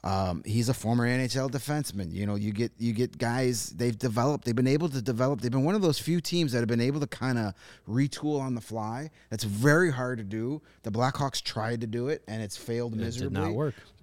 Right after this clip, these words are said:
Speaker 1: But here's the difference. The Bla-, the Bruins were able to actually draft and develop
Speaker 2: Mm-hmm.
Speaker 1: players. So, you know, part of that development came with Cassidy 'cause he was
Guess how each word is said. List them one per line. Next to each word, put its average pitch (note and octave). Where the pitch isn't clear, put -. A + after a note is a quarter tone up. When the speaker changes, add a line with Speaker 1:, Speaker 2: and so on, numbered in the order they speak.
Speaker 1:
But B2
here's G#2
the A2+
difference. B2+
The F#2+
Bla-, F2+
the G2+
Bruins A2
were G#2+
able A2
to -
actually B2
draft C3
and G#2+
develop A#2
Speaker 2:
Mm-hmm. F#2+
Speaker 1:
players. F2+
So, G#2+
you A2+
know, A2
part C#3+
of D#3+
that D3
development C#3
came C3+
with -
Cassidy C3+
'cause D#3
he D#3
was G#3+